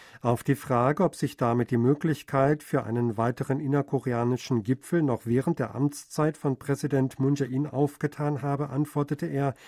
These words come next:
es wäre gut, wenn es dazu käme. Das endgültige Ziel sei die Denuklearisierung.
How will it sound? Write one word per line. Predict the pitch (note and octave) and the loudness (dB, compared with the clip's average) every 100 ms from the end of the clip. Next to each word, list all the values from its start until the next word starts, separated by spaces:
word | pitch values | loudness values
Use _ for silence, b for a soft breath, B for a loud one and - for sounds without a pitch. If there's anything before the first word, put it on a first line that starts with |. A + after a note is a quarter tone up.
| B B B B | B B B B
es | D#3 D#3 | -2 2
wäre | D#3 D#3 | 2 2
gut, | B2+ D#3+ F3 | 0 0 0
wenn | C3+ A#2+ | 0 -2
es | - | -2
dazu | - A2+ - A#2+ | -2 -4 -4 -10
käme. | - A2+ G2 A2 C3+ _ _ _ _ B B B B B | -8 -14 -12 -16 -20 _ _ _ _ B B B B B
Das | C#3+ - | 0 2
endgültige | E3 F3+ F3+ G3 F#3+ E3+ E3 | 2 2 4 2 2 2 0
Ziel | - F#3+ F3 | 0 2 2
sei | D3 C3+ | 4 2
die | C3+ | 0
Denuklearisierung. | A#2+ C3+ C3+ - C#3 B2 A#2 - A#2+ G2+ G#2 - | 2 2 2 0 -2 -2 -4 -2 -4 -4 -12 -18